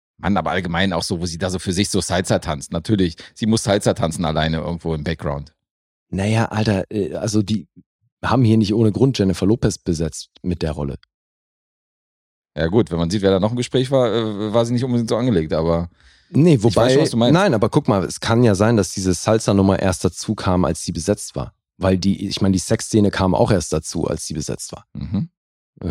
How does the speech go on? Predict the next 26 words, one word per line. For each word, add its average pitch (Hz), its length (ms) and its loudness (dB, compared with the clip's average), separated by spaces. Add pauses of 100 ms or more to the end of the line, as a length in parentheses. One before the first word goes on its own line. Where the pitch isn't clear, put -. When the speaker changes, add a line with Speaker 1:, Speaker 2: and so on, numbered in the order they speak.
Speaker 2:
was 87 200 -2
ich - 80 -8
auch - 60 -4
ein 85 60 -2
bisschen 78 200 -6
witzig - 300 -10
finde. 67 320 -8
Speaker 1:
Wahrscheinlich 78 500 -2
Wesley 92 200 2
Speaker 2:
Aber, 85 40 0
Speaker 1:
Snipes, 92 340 -2
äh, - 100 0
Speaker 2:
ja, 113 120 6
ja, 98 120 2
Speaker 1:
hat 95 80 2
ein - 40 -
Speaker 2:
Wesley 98 140 0
Speaker 1:
bisschen 107 200 2
Speaker 2:
Snipes 101 200 4
so, 107 60 4
Speaker 1:
interagiert. 90 240 4
Speaker 2:
„Okay, 123 1080 4
Jenny 156 240 6
from 160 220 2
the 123 80 2
Block, 123 380 2